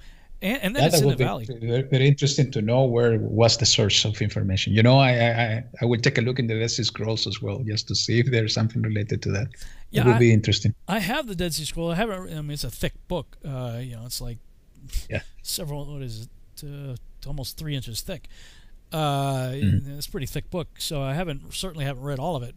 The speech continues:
Speaker 1: but, um, it would be interesting. This, I haven't heard anybody talking about it, though. I would think that there, if it was in the Dead Sea Scrolls, that there would be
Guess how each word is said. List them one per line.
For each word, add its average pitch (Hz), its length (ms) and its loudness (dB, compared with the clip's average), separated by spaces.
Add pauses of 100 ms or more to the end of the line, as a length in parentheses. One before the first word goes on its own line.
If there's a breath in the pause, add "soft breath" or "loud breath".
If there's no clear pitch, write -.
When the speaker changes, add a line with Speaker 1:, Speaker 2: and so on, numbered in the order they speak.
Speaker 1:
but, 127 280 -10
um, 123 240 -6 (1300 loud breath)
it 127 100 -8
would 202 160 -2
be 190 100 0
interesting. 156 380 -4
This, 131 240 -6
I 175 120 -4
haven't 269 240 -4
heard 233 200 -2
anybody 160 240 -4
talking - 360 -8
about 104 180 -12
it, 104 80 -16
though. 107 180 -14 (240)
I 139 100 -14
would 135 200 -10
think 165 160 -8
that 120 120 -8
there, 131 220 -8
if 135 200 -10
it 127 80 -12
was 165 280 -2
in 139 60 -8
the 123 80 -8
Dead 123 180 -6
Sea 127 120 -10
Scrolls, 127 280 -10
that 117 160 -12
there 127 80 -10
would 123 100 -10
be 123 160 -8